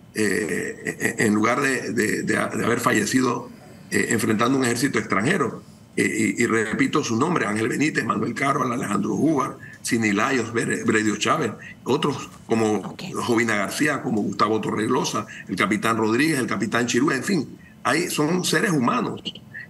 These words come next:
Speaker 1: Eh, aquellos que murieron en sus casas durmiendo o, o tratando de escapar de las metrallas, y aquellos que enfrentamos la invasión del ejército, de un ejército extranjero que vino a invadir nuestra, nuestra patria y violar nuestra integridad territorial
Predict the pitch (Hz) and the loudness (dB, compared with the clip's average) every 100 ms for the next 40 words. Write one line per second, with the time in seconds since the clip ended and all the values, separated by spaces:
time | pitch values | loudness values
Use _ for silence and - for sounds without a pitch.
0 | - 110 107 117 135 185 - 135 123 143 | 0 0 0 0 2 2 2 0 2 2
1 | 190 202 - - - - 120 110 113 151 | 2 -2 -6 -18 -20 -4 -2 0 0 0
2 | 160 208 151 127 151 180 196 202 139 117 | 2 2 2 2 2 2 2 0 -2 0
3 | 123 104 117 127 156 165 151 117 110 - | -2 0 0 0 0 0 0 0 -2 -4
4 | - 107 131 156 160 135 123 123 127 151 | -2 0 0 2 2 2 2 2 0 2
5 | 175 - - - - 123 123 - 120 - | 0 -4 -8 -8 -4 2 2 2 2 2
6 | 160 127 113 107 170 160 131 113 117 - | 0 0 -2 0 0 0 2 0 0 -2
7 | 247 - - - 170 120 123 160 151 - | -2 -8 -8 0 2 2 2 0 0 -2
8 | - - 147 147 170 143 110 107 117 - | -2 2 2 2 0 0 -2 0 2 2
9 | - 110 104 135 131 117 127 127 131 - | 2 0 2 2 2 2 2 2 0 -2
10 | 104 92 - 110 107 95 147 180 139 110 | -4 -6 -4 0 2 2 2 2 2 0
11 | - - - 113 104 110 127 127 123 107 | -4 -12 0 2 4 4 2 0 2 2
12 | 101 104 101 104 123 113 - 104 117 | 2 4 2 2 0 0 0 0 -2